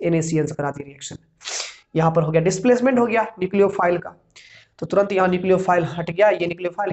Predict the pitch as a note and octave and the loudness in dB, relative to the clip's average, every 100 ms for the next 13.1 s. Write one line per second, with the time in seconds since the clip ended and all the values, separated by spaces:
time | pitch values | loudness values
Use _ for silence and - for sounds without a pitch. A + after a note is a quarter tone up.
0 | D3+ D3 C#3+ C#3 C#3+ C#3+ C#3 C3+ _ _ | -8 -16 -18 -12 -12 -14 -20 _ _ _
1 | - - - - _ _ _ - F3 G3 | -14 -12 -12 -16 _ _ _ -2 0 2
2 | G3+ - A3 D#4+ - - _ _ _ _ | 2 2 2 2 0 -12 _ _ _ _
3 | - - F3 F#3 F#3 G3 B3+ E3 D#3 E3 | -8 0 0 0 -4 0 0 2 0 0
4 | D3+ C#3+ C#3 C#3+ - - _ _ - - | -4 -6 -12 -14 -16 -18 _ _ -8 -4
5 | F#3+ E3 D3 - - D#3+ E3 _ _ - | 0 -2 -4 -8 -10 -14 -16 _ _ -2
6 | G3+ G3+ D#3 - - - _ - F3 F3 | 0 0 -2 -10 -20 -20 _ -2 2 2
7 | G3+ A#3 A#3 A#3 A3+ A#3 G3+ G#3 G3+ G3 | 2 2 2 4 4 4 4 2 4 0
8 | - A3 G#3+ B3+ - _ _ - _ _ | 0 -2 -2 -4 -6 _ _ -20 _ _
9 | _ _ - G#3 C4+ C#4+ - B3+ C4 B3+ | _ _ 0 2 4 2 4 4 4 4
10 | B3+ F#3 - - _ - A3 - B3 A#3+ | 4 4 -2 -14 _ -4 -2 -2 -2 0
11 | A#3+ A3+ A3+ - G#3+ G#3 G#3+ G3 G3+ G3+ | 0 2 0 0 -4 -2 -2 0 0 0
12 | F3+ F#3+ G3 G3+ G3 F#3 A3 A3 G#3 F#3+ | 0 0 0 -2 -6 -8 -10 -8 -6 -4